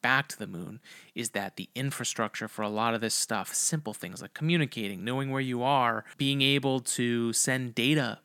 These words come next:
back and forth reliably, and not being in a blackout zone on the moon when you have human beings on board. Artemis is gonna be taking those first steps, like Artemis Two, which we'll talk about here in just a second,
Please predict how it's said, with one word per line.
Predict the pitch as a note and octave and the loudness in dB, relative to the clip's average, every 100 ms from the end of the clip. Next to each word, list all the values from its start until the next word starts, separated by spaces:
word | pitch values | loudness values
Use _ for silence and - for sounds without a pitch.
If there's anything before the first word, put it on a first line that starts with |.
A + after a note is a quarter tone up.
| _ | _
back | A#2+ A#2 | -2 -2
and | A2+ | -6
forth | - A#2 G#2+ - | -6 -4 -4 -4
reliably, | - G#2+ G#2 G#2 - F2+ - - - | -4 0 0 -2 -4 -8 -10 -16 -8
and | B2 C3+ | -2 4
not | C3+ B2+ | 4 4
being | B2 C#3 C3+ | 0 0 0
in | B2 | -2
a | G#2+ | -2
blackout | G#2+ A#2+ C3+ B2 A#2 | 0 0 0 -2 -2
zone | - A#2 G#2+ G#2+ G#2+ - | -2 -2 -2 -6 -8 -6
on | A#2+ A2+ A2+ | -6 -4 -6
the | G#2+ | -2
moon | C#3+ E3 D3+ B2+ - - - - | 2 4 2 0 -6 -16 -20 -4
when | A#2 A#2 | -2 0
you | A#2+ | -2
have | A2 A#2 A2+ | -2 -2 -2
human | - A2 G#2+ | -6 -8 -2
beings | B2 C3+ A#2 | 0 2 0
on | G2 | -6
board. | - - - - - | -8 -12 -12 -12 4
Artemis | C3+ F3+ C#3+ - | 8 8 6 4
is | - | 2
gonna | A#2+ | -2
be | G#2+ | -6
taking | - A#2+ G#2+ | -6 -6 -4
those | G#2+ - | -4 -4
first | - C3+ B2 - - - _ _ | -2 0 2 0 -4 -18 _ _
steps, | - - C3+ A2+ - - | -4 -2 -2 -2 -2 -2
like | F#2+ | -2
Artemis | G#2 A2 G2 - | -4 -4 -2 0
Two, | - D#3+ | 2 2
which | A#2 - | 0 -6
we'll | G2+ | -8
talk | - A2 | -8 -8
about | - G#2+ | -6 -6
here | - A2+ G#2+ G2 - - _ - | -6 -4 -2 -2 -8 -20 _ -2
in | C#3+ | 2
just | D3+ C#3+ | 4 4
a | - | 2
second, | - D#3 A2 G#2+ | 2 2 0 -6